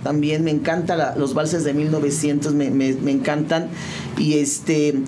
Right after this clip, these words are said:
y la música la uso mucho para, precisamente para relajarme, para trabajar.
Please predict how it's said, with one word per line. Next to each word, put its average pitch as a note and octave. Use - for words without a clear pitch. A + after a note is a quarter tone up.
y F3
la F#3+
música G#3
la F3+
uso F3+
mucho F#3+
para, C#3+
precisamente D#3+
para C3
relajarme, D3
para C#3
trabajar. C3+